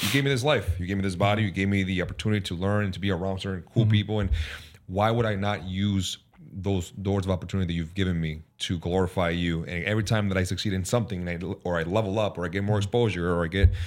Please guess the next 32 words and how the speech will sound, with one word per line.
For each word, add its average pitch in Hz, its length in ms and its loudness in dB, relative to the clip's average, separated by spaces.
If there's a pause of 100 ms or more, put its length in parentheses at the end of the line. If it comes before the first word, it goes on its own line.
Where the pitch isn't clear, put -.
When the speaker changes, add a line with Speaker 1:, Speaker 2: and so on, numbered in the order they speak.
(380)
Speaker 1:
new 107 120 4
business 101 260 2
opportunities, 87 640 0 (120)
those 101 320 0
are 101 80 4
opportunities 92 400 -2
for 92 60 -4
us 90 80 0
to 85 80 -6
glorify 85 320 -2
God. - 180 -2
And 82 100 -4
what 95 160 -2
better 95 200 0
way 92 100 0
to 90 80 -2
do 90 200 -2
it 90 60 -2
than 82 300 -2 (180)
through 92 160 0
the 85 80 0
platform 87 400 -4
that 82 60 -2
He 82 80 -2
has 80 140 -6
given 82 180 -2
us? 76 140 -6
And 82 100 2
then - 80 2
the 92 60 -2
same 110 160 -2
thing 117 200 2